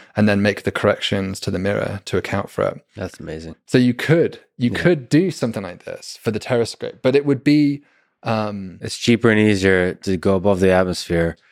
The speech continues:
Speaker 2: and just fly out.
Speaker 1: I think so. It would be very, it's a very, that's a very challenging thing to do. And normally when you do adaptive optics, as it's called, you're looking straight up. So you're, you know, or, or very close to straight up.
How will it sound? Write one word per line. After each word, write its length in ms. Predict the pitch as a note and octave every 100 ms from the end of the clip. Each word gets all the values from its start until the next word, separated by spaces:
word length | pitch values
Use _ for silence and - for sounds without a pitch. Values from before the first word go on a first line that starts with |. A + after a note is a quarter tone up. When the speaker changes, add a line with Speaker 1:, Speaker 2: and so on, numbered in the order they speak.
| _
Speaker 2:
and 100 | F#2+
just 200 | F2+ -
fly 220 | - F#2
out. 280 | F2 E2+ - _
Speaker 1:
I 100 | D#3+
think 220 | F#3+ A3
so. 300 | - C3 A2+ -
It 80 | D3
would 120 | D3
be 60 |
very, 240 | D3 E3+ D#3
it's 180 | D3+ C3+
a 40 |
very, 400 | C3 D3 C#3 A#2+ _ _
that's 160 | B2 B2+
a 40 |
very 220 | C#3 C#3+
challenging 640 | - B2+ B2 A#2 B2 A2+ G#2
thing 200 | A#2 A2
to 80 | A2
do. 160 | A#2
And 160 | A#2+ B2
normally 280 | C3 D3+ D3+
when 200 | C3+ B2+
you 80 |
do 140 | A#2 A#2
adaptive 360 | A2+ G#2+ -
optics, 460 | G#2 - A#2+ C3+ -
as 80 | A#2
it's 120 | -
called, 360 | - A2+ B2+ - _ -
you're 100 | A2+
looking 380 | A2+ A#2+ A#2 A2
straight 320 | - A2+ G2+
up. 280 | G2+ - -
So 220 | - A2
you're, 300 | A2 A2 A2 _
you 200 | B2 A2
know, 40 |
or, 180 | G#2+ G2+ B2
or 100 | A2
very 220 | A2 G2
close 320 | - G2+ -
to 80 | G2+
straight 320 | - F#2 -
up. 200 | F#2+